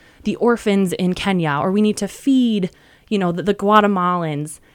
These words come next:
And I would just, I get, I would understand, like, this imagery that was, like, put into my brain time and time again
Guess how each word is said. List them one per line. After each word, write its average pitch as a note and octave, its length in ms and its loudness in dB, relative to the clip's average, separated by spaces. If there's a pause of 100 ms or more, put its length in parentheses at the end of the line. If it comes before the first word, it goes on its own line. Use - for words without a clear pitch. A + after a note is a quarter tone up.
(120)
And G3+ 160 -2
I G3+ 60 0
would G#3 120 -2
just, A#3+ 180 -6
I A3 60 -2
get, G#3 300 -4
I A3 80 -4
would A3 200 -4
understand, G3+ 640 -2
like, E3+ 260 -8
this F#3 340 -6
imagery G#3+ 400 -2
that A3+ 200 -4
was, F#3+ 160 -6
like, D#3+ 240 -8
put - 280 -4
into A3 240 -4
my F3 180 -4
brain D#3+ 580 -4
time F#3 400 -6
and G3 80 -4
time F3 260 -4
again E3 480 -2